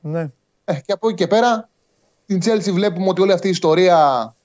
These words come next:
Speaker 2: την έχει κάπως συσπυρώσει. Ίσως κάποια στιγμή να τους βγάλει κούραση, αλλά προς το παρόν φαίνεται μια συσπήρωση και μια δίψα που υπάρχει. Ε, η Ατλέτικο έχει τον Τσόλο, η Villarreal τον καθηγητή Έμιρι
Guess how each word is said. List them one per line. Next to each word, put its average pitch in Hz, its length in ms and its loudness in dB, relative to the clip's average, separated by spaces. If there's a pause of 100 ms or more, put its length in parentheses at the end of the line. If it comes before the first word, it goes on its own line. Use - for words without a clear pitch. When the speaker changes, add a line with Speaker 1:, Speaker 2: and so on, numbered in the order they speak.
(160)
Speaker 2:
την 165 140 -2
έχει 175 320 -4
κάπως 175 320 -2
συσπυρώσει. 160 720 0 (280)
Ίσως 180 220 -4
κάποια 180 220 0
στιγμή 175 180 -2
να 185 80 2
τους 139 100 -8
βγάλει 165 240 2
κούραση, 147 400 0
αλλά 151 160 4
προς 151 140 -8
το 151 60 -8
παρόν 147 380 0
φαίνεται 139 280 -2
μια 139 200 0 (400)
συσπήρωση 135 480 -4
και - 80 -12
μια 135 160 0
δίψα 139 240 -4
που 107 80 -6
υπάρχει. 208 420 -4 (1040)
Ε, 135 80 -12 (280)
η 196 180 -2
Ατλέτικο 180 360 2
έχει 165 100 -2
τον 131 140 2
Τσόλο, 233 340 2
η 202 80 0
Villarreal 175 480 4 (220)
τον 156 120 -6
καθηγητή 156 440 0
Έμιρι 220 420 -2